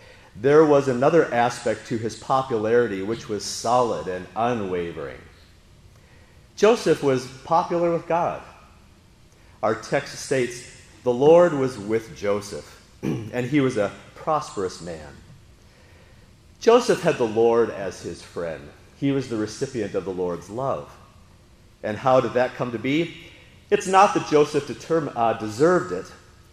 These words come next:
The Lord can only tolerate in his presence that which is absolutely perfect, pure, and holy, and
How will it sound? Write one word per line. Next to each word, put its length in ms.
The 100
Lord 360
can 180
only 380
tolerate 640
in 140
his 240
presence 500
that 220
which 100
is 220
absolutely 580
perfect, 480
pure, 400
and 140
holy, 400
and 240